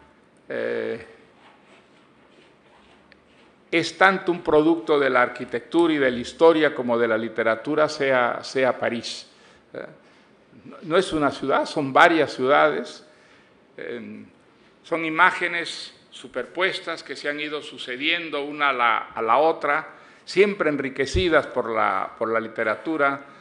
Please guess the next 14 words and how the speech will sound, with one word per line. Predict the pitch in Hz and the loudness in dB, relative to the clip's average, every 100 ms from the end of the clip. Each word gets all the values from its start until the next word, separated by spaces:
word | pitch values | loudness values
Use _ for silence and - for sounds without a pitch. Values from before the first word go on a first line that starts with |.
| - _ | -20 _
La | 123 | -4
ciudad | 123 131 135 147 | -2 0 6 6
de | 139 131 117 110 - - - _ | 6 2 0 -2 -6 -18 -20 _
Alejandro | 117 113 - 143 131 127 | -2 -2 0 0 2 2
Dumas, | 151 170 156 143 139 123 - - - | 4 4 6 4 4 0 -10 -16 -20
ciudad, | - 120 131 127 127 - | -14 2 4 4 2 0
eh, | 120 113 98 | 0 0 -2
de, | 98 | -10
de | - - _ - - - | -12 -20 _ -20 -18 0
heroica, | 143 156 135 - 131 120 120 120 120 - - _ | 6 6 6 2 2 4 4 0 -4 -14 -20 _
eh, | 113 110 120 | -4 -4 -2
de | 131 | -2
intrigas, | 120 - 160 180 139 135 127 113 - | -4 0 2 2 4 6 6 2 -2
eh, | 117 120 110 | 2 4 2